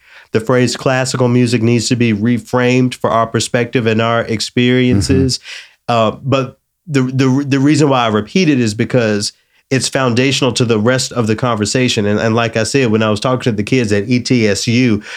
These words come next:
Speaker 1: there was just an understanding of why the Negro spiritual is American classical and why the things connected to that, including jazz,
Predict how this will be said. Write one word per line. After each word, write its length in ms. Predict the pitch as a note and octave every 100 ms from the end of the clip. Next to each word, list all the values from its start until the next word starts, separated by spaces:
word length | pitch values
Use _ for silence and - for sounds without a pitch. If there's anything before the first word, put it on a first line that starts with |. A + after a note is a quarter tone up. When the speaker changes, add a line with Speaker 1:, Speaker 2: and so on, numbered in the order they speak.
| - B2
Speaker 1:
there 100 | A#2
was 160 | A2
just 140 | B2 A2+
an 100 | G#2
understanding 960 | A#2 G#2+ G#2 - B2+ C3+ A#2+ G#2+ G#2+ - _ -
of 160 | A#2
why 240 | G#2 A#2+ B2
the 120 | A2+
Negro 360 | A2 A#2+ A#2+ G#2+
spiritual 520 | - B2+ B2 B2 G#2+
is 100 | G2+
American 480 | G#2+ A#2 G#2+ G#2+ G2+
classical 680 | B2 A2+ G#2+ - A#2 G#2+ G#2+ -
and 160 | A#2+ G#2+
why 160 | A2+ A2
the 100 | G#2+
things 320 | B2 A#2 -
connected 480 | A#2 G#2+ A2+ A2+ G#2+
to 140 | B2
that, 220 | A2 A2
including 520 | G#2+ G2+ C#3 B2 G#2+
jazz, 520 | F#2+ A2+ A#2+ G2 F#2+